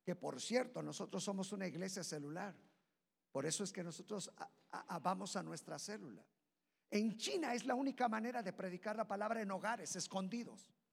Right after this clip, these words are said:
Y para ellos, oiga bien, usted carga una Biblia, per-, permítame, hermana, usted carga esta Biblia y a veces dice, "Ay, mi Biblia", y la bota por todos lados. ¿Sabe que en China, hermanos, una hoja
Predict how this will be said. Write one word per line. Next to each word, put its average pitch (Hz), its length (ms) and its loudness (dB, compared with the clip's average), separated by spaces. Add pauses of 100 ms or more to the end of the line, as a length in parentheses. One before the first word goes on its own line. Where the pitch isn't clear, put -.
(420)
Y 240 120 6
para 254 320 12
ellos, 294 380 2
oiga 254 260 4
bien, 254 260 0 (240)
usted 330 400 4
carga 294 340 6
una 277 280 6
Biblia, 294 500 2
per-, - 300 -4
permítame, 156 480 -2
hermana, 147 280 -6 (540)
usted 285 340 4
carga 294 360 6
esta 277 260 6
Biblia 311 500 4
y 220 60 0
a 233 60 2
veces 262 240 2
dice, 247 260 -4 (140)
"Ay, 226 560 2
mi 196 260 4
Biblia", 202 400 2
y 180 40 0
la 180 120 2
bota 208 400 2
por 175 140 -4
todos 196 340 -2
lados. 175 320 -2 (220)
¿Sabe 220 320 -2
que 208 100 -4
en 165 220 -4
China, 208 360 0
hermanos, 143 480 -6 (280)
una 262 460 4
hoja 160 460 0